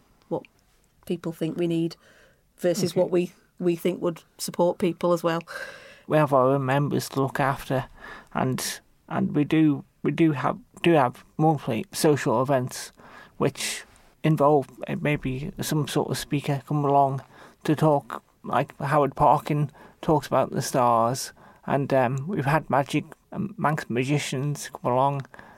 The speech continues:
Speaker 2: um, do, do talks. I mean, they, they seem to like a lot of choirs. That seems to be quite a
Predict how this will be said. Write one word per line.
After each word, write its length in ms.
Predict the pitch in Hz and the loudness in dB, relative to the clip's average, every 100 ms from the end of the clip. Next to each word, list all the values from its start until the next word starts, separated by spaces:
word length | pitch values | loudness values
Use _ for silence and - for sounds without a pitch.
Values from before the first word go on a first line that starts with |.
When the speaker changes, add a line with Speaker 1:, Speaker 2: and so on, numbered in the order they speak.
| - - | -10 -4
Speaker 2:
um, 260 | 123 127 - | -2 -2 -2
do, 200 | 143 131 _ _ | -2 -4 _ _
do 120 | - 131 | -12 -10
talks. 400 | - 120 - 131 | -6 -6 -4 -4
I 80 | |
mean, 240 | 127 143 151 | -2 -4 -4
they, 180 | - 135 - | -6 -8 -8
they 100 | 147 | -6
seem 260 | 143 165 151 | -2 -2 0
to 140 | 135 | 0
like 240 | 110 131 - | 0 -2 -4
a 40 | |
lot 220 | 135 120 | -4 -4
of 140 | - - | -6 -10
choirs. 580 | - 139 131 117 - - - - - - | -4 -4 -2 -6 -10 -16 -20 -20 -10 -2
That 260 | 135 - | -2 -2
seems 260 | - 143 131 | -4 -4 -4
to 80 | - | -4
be 120 | 123 | -6
quite 320 | - 143 - | 0 0 0
a 180 | - | -4